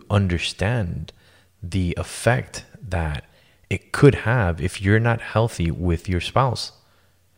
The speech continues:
in the exit, uh, in the ex-, exit phase of the, of the divorce. You know, you wanna understand that because you might think you're the best parent in the world, and dude, you might be fucking up your kids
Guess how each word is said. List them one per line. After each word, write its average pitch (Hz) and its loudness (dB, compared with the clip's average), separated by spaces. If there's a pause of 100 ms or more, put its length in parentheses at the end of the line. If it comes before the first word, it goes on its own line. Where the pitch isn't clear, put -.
(600)
in 85 -6
the 85 0
exit, 98 -4 (140)
uh, 76 -6 (100)
in 82 -6
the 82 -2
ex-, 95 -4
exit 92 -2
phase - -12 (120)
of 82 -14
the, - -14 (480)
of 87 -8
the 85 -4
divorce. 71 -10 (1400)
You 92 -4
know, 87 -2
you 87 0
wanna 113 2
understand 92 -2
that - -10 (380)
because 95 0
you 113 4
might 135 4
think 131 2
you're 127 8
the 113 6
best 113 2
parent 120 4
in 107 4
the 98 2
world, 92 2
and 80 -4
dude, 127 -2
you 104 -2
might 139 2
be 143 0
fucking 110 -4
up 98 -2
your 92 -2
kids 127 -2